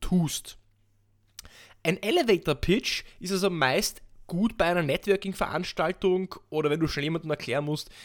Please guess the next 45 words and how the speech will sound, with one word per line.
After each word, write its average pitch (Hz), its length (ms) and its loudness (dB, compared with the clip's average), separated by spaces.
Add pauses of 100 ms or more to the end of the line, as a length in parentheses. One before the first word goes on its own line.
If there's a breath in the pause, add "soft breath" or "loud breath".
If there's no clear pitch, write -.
(120 loud breath)
in 143 160 -4
was 143 140 4
für 156 80 2
einem 143 160 2
Business 151 320 -2
oder 147 100 0
Bereich 131 360 2
du 185 60 0
tätig 131 300 -4
bist, - 260 -2 (480 loud breath)
aber 156 360 4
es 156 100 0
ist 165 140 -4
maximal 147 720 0
die 143 240 -10
Einleitung 139 880 0 (420 loud breath)
zur 139 260 2
Value 135 260 4
Proposition 170 640 -2
und 156 180 -10 (180)
ga-, - 200 0
auf - 180 -4
gar 151 160 4
keinen 165 200 -2
Fall 139 420 0
eine, 135 400 -2 (180 loud breath)
ein 127 140 -6
Ersatz - 500 -2 (240 loud breath)
der 131 100 2
Value 123 200 2
Proposition. - 580 -8 (640 loud breath)
Was - 180 2
ist 247 80 0
jetzt 277 200 -2
aber 214 120 -2
auch 214 120 -2
ein 214 120 2 (160)
U 226 140 2
S - 340 -6
P? 156 520 -4
U 214 100 0
S 190 160 0
P, 196 320 -6
Unique 170 500 -2
Selling 220 520 -2